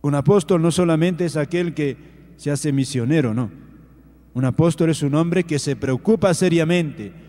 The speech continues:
y pone de su parte todo lo que puede para ayudar a los demás en su camino de salvación.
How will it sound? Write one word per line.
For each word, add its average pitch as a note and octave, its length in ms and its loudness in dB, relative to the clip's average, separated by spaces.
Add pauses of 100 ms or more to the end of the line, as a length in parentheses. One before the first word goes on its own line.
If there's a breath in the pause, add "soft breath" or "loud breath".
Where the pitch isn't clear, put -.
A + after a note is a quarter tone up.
(260 loud breath)
y B2 80 -4
pone E3+ 260 4
de F3 100 4
su D3 140 0
parte F3 320 0
todo A3+ 240 4
lo A3 160 4
que F#3 120 0
puede B2+ 420 -2 (2000)
para C#3 200 2
ayudar C#3 280 2
a E3+ 80 4
los D#3 140 2
demás D#3 320 0
en C#3 80 0
su B2+ 160 -4
camino C#3 400 2
de A#2+ 100 0
salvación. G2+ 640 -6